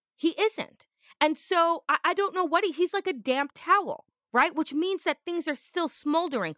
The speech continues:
We cannot afford for what Trump has done to this country to there even be a hint. The message in twenty twenty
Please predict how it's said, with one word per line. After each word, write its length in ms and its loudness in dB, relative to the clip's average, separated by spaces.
We 260 4
cannot 560 0
afford 920 -2
for 100 6
what 260 2
Trump 460 -4
has 180 -4
done 380 -2
to 100 -14
this 180 -4
country 600 -6
to 180 -4
there 320 4
even 340 0
be 200 -2
a 180 0
hint. 300 -6
The 120 4
message 880 -2
in 160 4
twenty 360 -2
twenty 500 -4